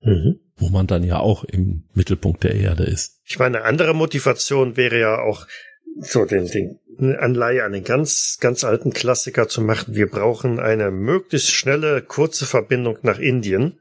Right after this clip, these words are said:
Speaker 1: Und wir haben ja festgestellt, nach Osten über den Landweg, das ist ewig lang. Nach Westen, da stößt man leider auf einen anderen Kontinent, ähm, der auch interessant ist, aber, ähm,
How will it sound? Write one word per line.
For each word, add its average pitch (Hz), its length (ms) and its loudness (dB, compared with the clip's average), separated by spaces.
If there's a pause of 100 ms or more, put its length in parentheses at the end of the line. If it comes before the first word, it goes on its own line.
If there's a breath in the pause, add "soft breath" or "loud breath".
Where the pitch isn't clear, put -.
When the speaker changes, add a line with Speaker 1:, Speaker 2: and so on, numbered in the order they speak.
Speaker 1:
Und 110 160 2
wir 120 60 2
haben 120 120 0
ja 110 60 0
festgestellt, 127 680 0
nach 110 160 -2
Osten 131 480 0
über 107 160 2
den 104 140 0
Landweg, 147 680 0
das 107 220 -4
ist - 180 -2
ewig 131 480 0
lang. 170 460 0 (340)
Nach 104 260 0
Westen, 147 720 0 (400 loud breath)
da 135 140 2
stößt - 400 0
man 127 100 4
leider 120 260 2
auf 117 120 -4
einen 113 100 -2
anderen 156 320 0
Kontinent, 147 760 0 (320)
ähm, 117 420 0 (340)
der 113 540 2 (200)
auch 143 220 0
interessant 139 560 0
ist, - 240 0
aber, 113 720 0
ähm, - 420 -4